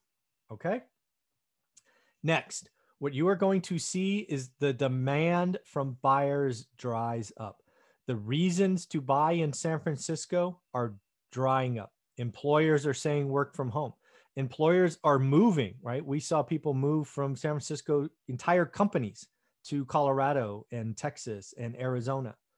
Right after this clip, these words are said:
So the reasons that you are getting people to buy single-family homes in the urban environment of San Francisco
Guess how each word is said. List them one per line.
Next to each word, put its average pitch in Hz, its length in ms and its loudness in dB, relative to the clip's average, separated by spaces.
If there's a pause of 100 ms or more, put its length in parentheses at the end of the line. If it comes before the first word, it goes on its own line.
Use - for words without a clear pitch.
(640)
So 147 140 -4
the 131 140 0
reasons 185 840 0
that 165 200 0
you 170 140 -2
are 165 60 0
getting 165 280 -2
people 165 300 -6
to 143 160 -10
buy 151 800 0
single-family 156 600 -4
homes 156 420 -6
in 143 160 -4
the 139 240 -8
urban 151 420 -2
environment 143 600 -4
of 123 80 -10
San 147 160 -8
Francisco 156 480 -10